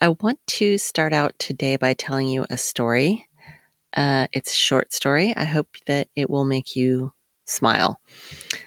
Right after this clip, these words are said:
So I recently found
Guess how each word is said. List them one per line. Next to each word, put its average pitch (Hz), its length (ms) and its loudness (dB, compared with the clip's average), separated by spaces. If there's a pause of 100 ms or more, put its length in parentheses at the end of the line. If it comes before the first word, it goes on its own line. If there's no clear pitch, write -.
(160)
So 170 680 6 (380)
I 185 240 2
recently 220 680 2
found 135 960 0